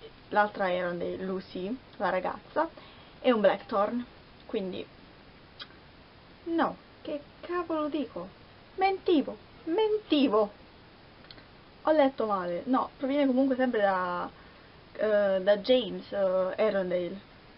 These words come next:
che si sposa con questa ragazza Carstairs, Cardelia, Cordelia, nomi di schifo proprio, vabbè.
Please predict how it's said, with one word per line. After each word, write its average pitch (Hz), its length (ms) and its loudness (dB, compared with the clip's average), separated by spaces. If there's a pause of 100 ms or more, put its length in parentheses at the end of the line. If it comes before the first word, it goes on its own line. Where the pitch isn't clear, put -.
(140)
che 226 120 -8
si 208 540 -6
sposa 202 280 -4
con 185 200 -6
questa 196 260 -8
ragazza 190 340 -6
Carstairs, 196 680 -6 (580)
Cardelia, 202 600 2
Cordelia, 180 760 -2 (1300)
nomi 214 240 -10
di - 80 -16 (200)
schifo - 280 -12
proprio, 185 300 -6
vabbè. 185 180 -2